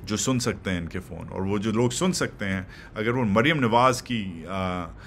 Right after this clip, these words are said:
अ, की ऑडियो लीक कर सकते हैं, इसका मतलब है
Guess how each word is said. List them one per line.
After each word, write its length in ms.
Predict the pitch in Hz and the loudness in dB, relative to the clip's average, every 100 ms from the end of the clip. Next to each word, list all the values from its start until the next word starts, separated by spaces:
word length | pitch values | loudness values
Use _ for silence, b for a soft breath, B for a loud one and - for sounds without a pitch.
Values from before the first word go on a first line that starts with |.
| B - | B -12
अ, 220 | 90 95 95 | -4 -2 -2
की 180 | 101 | 0
ऑडियो 320 | 107 101 117 107 | 2 2 2 2
लीक 240 | 117 120 | 2 0
कर 100 | 113 | -2
सकते 320 | - 95 95 | -2 -8 -6
हैं, 140 | 98 101 | -4 -4
इसका 200 | - 117 | -2 0
मतलब 360 | 101 110 104 | 0 0 0
है 220 | 104 98 | 0 -2